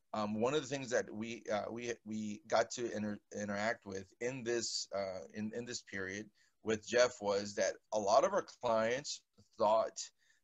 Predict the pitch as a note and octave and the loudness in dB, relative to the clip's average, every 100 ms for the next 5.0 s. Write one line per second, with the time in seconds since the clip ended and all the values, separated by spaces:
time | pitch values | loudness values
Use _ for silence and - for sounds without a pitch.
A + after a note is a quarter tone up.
0 | - A2+ G#2+ G#2+ G#2+ A#2 A2+ G#2 - - | 0 4 4 2 2 4 4 2 -4 -6
1 | G2+ A#2 B2 C#3 C#3+ A2 B2 B2 B2 A#2+ | 0 2 2 0 -6 -4 2 4 4 2
2 | G#2+ A2 G#2+ - A#2 A#2 A2+ A2 - - | -6 -6 -6 -4 0 2 2 0 -8 -6
3 | G2+ G2 F#2+ G#2 - G#2+ G#2+ A2+ A#2 G#2+ | -6 -4 -8 -8 -6 2 4 4 0 -8
4 | G#2 A2 F#2+ G#2+ F#2+ F#2+ F#2+ F#2+ G2+ C#3+ | -10 -10 -6 -4 -4 -6 -4 -6 -6 -10